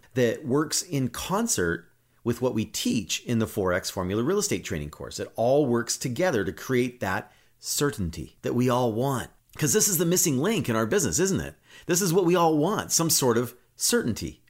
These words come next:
right? The lag measures and lead measures and how to measure them to literally plan your success, right? This is what we teach.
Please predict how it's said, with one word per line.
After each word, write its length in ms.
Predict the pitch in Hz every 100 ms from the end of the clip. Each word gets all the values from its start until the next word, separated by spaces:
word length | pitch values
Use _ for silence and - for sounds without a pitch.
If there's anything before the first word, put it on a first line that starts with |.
| _
right? 320 | 127 190 170 - _ _ -
The 100 | 120
lag 380 | 123 151 165 151
measures 400 | 151 147 160 120
and 160 | 98
lead 240 | 120 160 143
measures 460 | 143 147 147 147
and 100 | 117
how 200 | 90 135
to 80 | 151
measure 500 | 123 117 139 143 147
them 560 | 120 107 156 147 107 113
to 160 | - 110
literally 440 | 117 151 143 113
plan 420 | - 147 143 151
your 100 | 127
success, 680 | 104 123 - - 196 120 -
right? 220 | 127 147
This 180 | 156 180
is 120 | 151
what 180 | 131 135
we 100 | 170
teach. 460 | - 254 - -